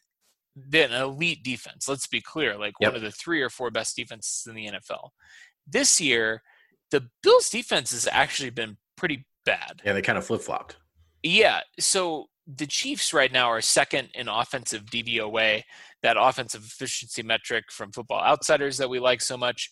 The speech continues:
Speaker 1: The Bills are fifth, which is frankly pretty incredible.
Speaker 2: Mm-hmm.
Speaker 1: Um, the Chiefs, though, on defense are ninth. They're also top ten in defense, top ten in both offense and defense.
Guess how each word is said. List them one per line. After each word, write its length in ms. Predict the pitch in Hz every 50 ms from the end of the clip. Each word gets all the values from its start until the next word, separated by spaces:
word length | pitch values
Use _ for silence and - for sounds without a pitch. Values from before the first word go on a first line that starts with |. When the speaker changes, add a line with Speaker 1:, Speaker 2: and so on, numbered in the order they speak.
| - - - - _ -
Speaker 1:
The 80 | 139
Bills 260 | 147 240 294 277 185
are 80 | 165 117
fifth, 560 | - - - - 175 139 110 - - - - -
which 240 | - 139 127 - -
is 360 | 123 113 113 113 - - - _ - -
frankly 420 | - 165 165 - - 135 117 113
pretty 320 | 110 - - 151 135 123 104
incredible. 600 | 110 - - - 127 110 98 - 67 71 - _ _ _ - 98
Speaker 2:
Mm-hmm. 340 | 101 92 113 110 127 -
Speaker 1:
Um, 460 | 113 117 120 117 113 113 107 104 - - _ _ _ _ _ _ _ _ _ _ _ _ -
the 120 | 135 143
Chiefs, 420 | 135 - - 262 349 466 - - -
though, 480 | - 135 117 117 113 113 98 - _ _ _ _ -
on 200 | 139 139 135 131 -
defense 540 | - 247 349 - - 135 113 107 - - - -
are 160 | - 135 131 120
ninth. 520 | 117 120 147 165 123 - - - - - _
They're 200 | - 139 151 123 -
also 360 | 139 170 170 - - 139 127
top 300 | - - - 165 151 - -
ten 420 | - - 170 143 120 110 110 117 - -
in 160 | - 123 120 117
defense, 560 | 147 151 143 - 113 101 104 104 - - - -
top 200 | - 135 131 -
ten 180 | - 139 131
in 100 | 127 120
both 160 | 117 120 117 -
offense 400 | 92 117 131 - - 123 120 -
and 140 | 127 131 127
defense. 440 | 123 127 - - 107 104 - -